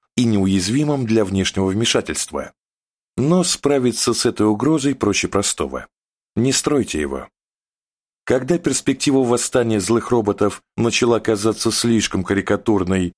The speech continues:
чтобы принимать ее всерьез, экзистенциальные алармисты заприметили на горизонте новый цифровой апокалипсис. Теперь сюжет взят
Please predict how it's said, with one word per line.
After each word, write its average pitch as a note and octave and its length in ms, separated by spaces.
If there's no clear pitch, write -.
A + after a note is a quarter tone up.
чтобы G2+ 360
принимать G2 500
ее G2+ 120
всерьез, C3 600
экзистенциальные F#2+ 1080
алармисты G2+ 800
заприметили C3+ 720
на G#2+ 120
горизонте A2 600
новый C#3 360
цифровой F#2+ 520
апокалипсис. - 840
Теперь C3+ 440
сюжет A#2+ 340
взят C3 460